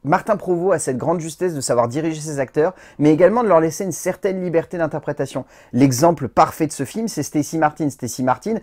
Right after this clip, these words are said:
je pense qu'il y a beaucoup qui vont considérer qu'elle joue mal, mais je pense que c'est le but de montrer un personnage un peu dans l'instantané et donc dans une espèce de, de jeu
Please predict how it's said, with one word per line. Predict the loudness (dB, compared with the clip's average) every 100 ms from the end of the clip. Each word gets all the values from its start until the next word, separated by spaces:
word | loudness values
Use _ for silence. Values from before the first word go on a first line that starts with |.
| -10 -10
je | -8
pense | -2
qu'il | 0
y |
a |
beaucoup | 0 -2 -6
qui | -4
vont | -4
considérer | -6 -6 -4 -4
qu'elle | -4 -4
joue | 0
mal, | 2 2 0 -10 _
mais | -6
je | 0
pense | 0 0
que | 0
c'est | -2 0 0 0 -4 _ _ _ _ _ 0
le | 0
but | 2 0 0 2
de | 4
montrer | 4 2 0 -4
un | -4 -4
personnage | -4 -6 -4 -2 -2 -8 -6 0
un | 2
peu | 2
dans | 2 2
l'instantané | 0 -2 -6 -2 -2 -2 -6 -2
et | -2
donc | 0 -2
dans | -2
une | -2 -2
espèce | -4 -4 -4 -2
de, | -2 -4 -6 -20 -10
de | -4 2 4
jeu | 4 0 -2 0 -2 -4